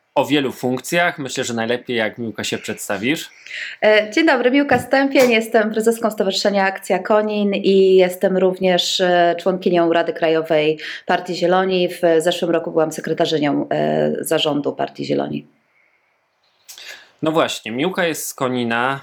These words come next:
Speaker 1: E, z perspektywy nas, Górnego Śląska, e, to bardzo daleko.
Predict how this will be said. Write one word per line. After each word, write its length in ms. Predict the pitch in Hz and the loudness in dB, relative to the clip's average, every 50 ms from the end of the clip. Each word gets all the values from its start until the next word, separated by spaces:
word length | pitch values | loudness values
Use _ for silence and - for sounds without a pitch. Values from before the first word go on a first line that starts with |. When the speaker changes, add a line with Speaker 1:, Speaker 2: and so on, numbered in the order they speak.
| - - _ _ - - | -12 -20 _ _ -14 -8
Speaker 1:
E, 220 | 139 117 113 117 110 | -6 -6 -4 -6 -6
z 100 | - - | -8 -6
perspektywy 1000 | - 135 123 - - - 139 135 131 - _ - 127 113 123 127 123 120 117 113 117 - - | -6 -6 -6 -6 -8 -10 -10 -10 -10 -8 _ -6 -4 -2 0 0 2 0 0 -4 -6 -10 -6
nas, 460 | 120 120 120 110 101 95 - - - - | -4 -2 -2 -2 -2 -4 -8 -12 -12 -12
Górnego 460 | 127 113 117 117 123 123 120 107 113 | -10 -8 -6 -4 -4 -4 -4 -4 -6
Śląska, 880 | 107 - - 120 117 117 110 - - - 131 127 131 143 151 156 147 - _ | -6 -6 -4 -4 -4 -4 -6 -6 -6 -2 0 0 2 0 0 -2 -4 -8 _
e, 140 | - 120 107 | -16 -16 -10
to 420 | - 120 120 117 113 110 110 107 120 | -4 -2 0 2 2 2 0 -2 -4
bardzo 420 | 107 120 127 131 120 110 - 117 | -2 -2 -2 -2 -2 -4 -8 -6
daleko. 760 | 104 117 110 104 104 104 101 - - 127 135 147 160 160 | -4 -2 -2 0 -2 -2 -4 -2 0 2 2 2 2 -2